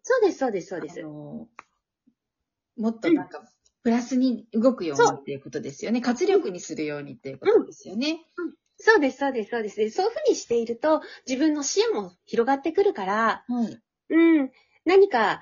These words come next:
Speaker 1: 一つのことに対して、「あー、あっちの方が先出世して」とか言って、いやいや、出世というのは、
Speaker 2: うん。
Speaker 1: あの、長い人生の中を見れば、それは一つのターニングポイン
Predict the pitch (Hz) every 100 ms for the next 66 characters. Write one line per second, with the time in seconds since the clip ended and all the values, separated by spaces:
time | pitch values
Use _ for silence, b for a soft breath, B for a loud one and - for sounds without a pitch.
0 | B - - 294 247 165 196 247 254 208
1 | 277 294 269 - - 294 - 233 233 -
2 | 254 277 240 220 240 214 220 - 247 -
3 | 302 196 165 - 254 415 403 208 - B
4 | B - 320 - 381 392 440 466 587 415
5 | 208 233 269 277 214 B B 233 220 226
6 | 220 208 185 185 220 208 226 349 453 381
7 | 202 139 - _ 220 262 277 208 226 175
8 | 143 202 175 - 285 311 247 220 208 208
9 | 190 175 370